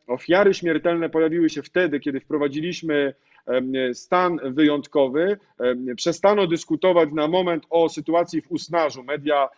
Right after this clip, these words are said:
jakby nie, nie, nie, nie, nie, nie, nie, nie rozgrzewały tego tematu, więc, e, Łukaszenka zdecydował się rozpalić inaczej tą dyskusję. I nagle jednego dnia,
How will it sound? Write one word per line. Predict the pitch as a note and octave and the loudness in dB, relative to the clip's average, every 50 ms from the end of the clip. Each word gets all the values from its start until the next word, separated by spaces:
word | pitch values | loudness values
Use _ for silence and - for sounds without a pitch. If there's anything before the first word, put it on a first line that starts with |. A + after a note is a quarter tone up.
| _ _ - | _ _ -12
jakby | B2 A#2 A#2 A#2+ C#3 | -10 -8 -6 -4 -2
nie, | D3 D#3 D#3 D3 B2+ | 0 0 0 0 -2
nie, | D3 D3+ D3 C#3+ C#3+ D3 | -4 -4 -4 -4 -2 -2
nie, | D3+ D3+ D3 | -4 -2 -2
nie, | D3+ D#3 D3 | -2 -2 -2
nie, | D3 D#3 D3+ D3+ D3+ D3 D3 | 0 0 0 -2 -2 -4 -4
nie, | D3+ D3+ D3+ D3+ | -2 -2 -2 0
nie, | D#3 D#3 D3+ D3 | 0 0 0 0
nie | D#3+ D#3+ D#3+ | 2 2 4
rozgrzewały | D#3+ D#3+ D3 C3 C#3 D#3+ D#3+ F3 F3 E3 D#3 | 4 4 4 4 2 4 4 6 4 4 2
tego | D#3 C#3+ D3 C#3+ | 0 0 0 0
tematu, | D3 D3 C#3 C3+ C3+ C3 - E3+ F#3 F#3+ - _ _ - | -2 -2 0 0 0 2 2 0 0 0 -4 _ _ 0
więc, | C#3+ E3 F3 E3+ - - E3 | 2 2 2 2 0 -2 0
e, | E3+ E3+ E3 - - _ - B2 | 2 2 2 0 -6 _ -6 -2
Łukaszenka | C#3+ D#3+ E3+ D#3+ F3+ E3 - F#3+ F#3+ F#3 G3+ F#3+ | 0 0 2 2 0 0 0 0 0 2 2 2
zdecydował | E3 F3+ F3 - G3 F#3 G3 G3 G3 F#3 | 2 0 -6 -6 -2 0 2 2 2 2
się | - F#3+ G3 G3 G3 _ _ - | 2 2 0 0 0 _ _ -2
rozpalić | F3 F#3+ F#3 - - G3+ G3 G3+ G3+ - - | 0 0 0 2 4 2 2 2 2 -4 -4
inaczej | G#3 G3+ G#3+ A3 A3 - G3+ F3 | -2 2 2 2 2 0 -2 -4
tą | - E3 D#3 | -4 -4 -4
dyskusję. | C#3+ C#3 - - B2+ A2+ - C3 | -4 -6 -8 -10 -12 -12 -10 -8
I | - D#3 | -4 0
nagle | F3 G3+ A3+ A3+ G3+ G3+ G3+ G3 - - - _ | 2 2 2 2 2 2 2 0 0 -4 -10 _
jednego | - F3 G#3 F3 F#3+ G#3+ A3 G#3+ G#3+ G3+ | 2 2 2 4 4 2 2 4 2 2
dnia, | F3+ F#3+ F#3+ F#3+ F#3+ F#3+ F#3+ | 0 0 -2 -2 -2 -2 -4